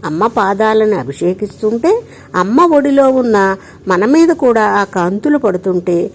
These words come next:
చిన్న పిల్లలమైపోయి మనం కేరింతలు కొడుతూ ఆనందంగా ఒళ్ళో కూర్చోగలిగితే ఎంత బాగుంటుందండి. ఏవి బాధలు, ఏవి చింతలు, ఏవి కష్టాలు, అన్నీ పారిపోతాయి.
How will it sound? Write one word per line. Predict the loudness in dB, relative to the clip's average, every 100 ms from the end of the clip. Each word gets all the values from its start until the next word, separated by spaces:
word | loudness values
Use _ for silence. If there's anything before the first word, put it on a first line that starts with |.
| -18 -20 -10
చిన్న | -2 0 2 2
పిల్లలమైపోయి | 2 2 4 2 2 0 0 -2 -2 -4 -6 -8 -12 -2
మనం | -2 0 -4 -2 4
కేరింతలు | 4 4 0 0 -2
కొడుతూ | -2 -2 -2 -4 -4 -10 -12 -8
ఆనందంగా | 0 2 2 2 0 2 2 2
ఒళ్ళో | 2 2 0
కూర్చోగలిగితే | 0 -4 -2 -4 -2 -4 -4 -2 -4 -8 -20 -10
ఎంత | -10 -6 -6
బాగుంటుందండి. | -2 0 0 -2 -2 -2 0 2 2 0 -4 -20 -20 -4
ఏవి | 2 2 2
బాధలు, | 0 2 2 0 -2 -4 -8 0
ఏవి | 4 4 2 0 -2
చింతలు, | -2 -4 -4 -6 -6
ఏవి | 4 4 4 0
కష్టాలు, | -2 -4 -2 0 0 -4 -18 -18 -8
అన్నీ | -2 2 6 6
పారిపోతాయి. | 4 0 -2 -12 -12 -16